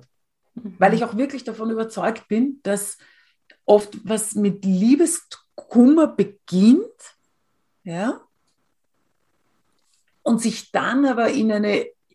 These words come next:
Speaker 2: fast in eine Lebenskrise ausarten kann, die man dann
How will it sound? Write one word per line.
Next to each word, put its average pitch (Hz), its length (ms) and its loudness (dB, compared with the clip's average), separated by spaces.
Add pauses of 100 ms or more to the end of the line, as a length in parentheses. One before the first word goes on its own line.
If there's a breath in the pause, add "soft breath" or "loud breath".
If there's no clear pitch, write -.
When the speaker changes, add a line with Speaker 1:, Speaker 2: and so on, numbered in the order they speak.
(120)
Speaker 2:
fast 202 340 -2
in 226 120 0
eine 208 140 -2
Lebenskrise 202 960 -2
ausarten 185 760 -2
kann, 180 500 -6 (320)
die 220 60 2
man 214 140 2
dann 190 300 4